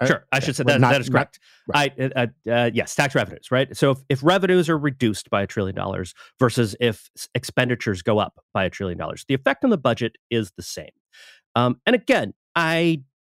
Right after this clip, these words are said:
Speaker 2: understand, like, there's, you know, moral distinctions between letting people keep their own money and spending more money. Um, and I, I even think they're,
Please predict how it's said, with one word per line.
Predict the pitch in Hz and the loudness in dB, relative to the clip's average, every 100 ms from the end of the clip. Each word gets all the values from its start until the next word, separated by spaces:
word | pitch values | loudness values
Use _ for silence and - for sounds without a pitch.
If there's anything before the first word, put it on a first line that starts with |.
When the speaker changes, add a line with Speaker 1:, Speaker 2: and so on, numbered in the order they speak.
| _ 170 | _ 2
Speaker 2:
understand, | 180 170 - 156 151 151 143 | 4 2 2 2 2 2 2
like, | 135 131 | 2 2
there's, | 131 127 120 - - | 2 2 0 -4 -2
you | 135 | 0
know, | 113 | 0
moral | 110 139 135 135 | 2 2 4 2
distinctions | 127 - 117 135 113 | 0 -2 -2 -2 -4
between | 117 123 113 | -2 0 2
letting | 107 104 | 0 -2
people | 104 107 | -4 -6
keep | - 104 | -8 -4
their | 107 | -2
own | 101 101 | 0 0
money | 95 92 | -2 -2
and | 87 | -6
spending | 101 95 90 | -8 -8 -6
more | 92 | -6
money. | 92 92 90 - - _ 110 | -6 -6 -8 -12 -20 _ -2
Um, | 107 101 110 - - | 0 0 -2 -4 -4
and | 127 117 117 - - _ _ - | 0 0 0 -4 -12 _ _ -6
I, | 131 113 | -4 -2
I | 120 | 0
even | 123 120 | 2 0
think | 113 107 | -2 -2
they're, | 107 | -2